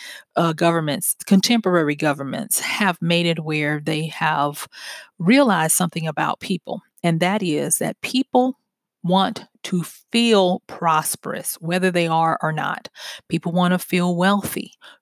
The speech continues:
People wanna feel rich, whether they are or not. And so because of that, they, politics and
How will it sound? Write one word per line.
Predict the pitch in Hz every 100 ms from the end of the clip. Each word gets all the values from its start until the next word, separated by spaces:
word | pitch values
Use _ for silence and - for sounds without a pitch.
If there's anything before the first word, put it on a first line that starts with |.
| -
People | 156 151 165
wanna | 165 190
feel | - 202 208
rich, | 196 233 175 - -
whether | 185 180 180
they | 175 175 160
are | 165 170 -
or | -
not. | 156 185 165 - _ - - - -
And | 165 156
so | 165 156 147
because | 160 160 156 - - - - 269 185
of | 147
that, | 139 76 - - - - - -
they, | 175 175 170 165 170 _ _ _ _ _ _ _ _ _ _ _
politics | - 175 170 175 185 175 175 - -
and | 202 208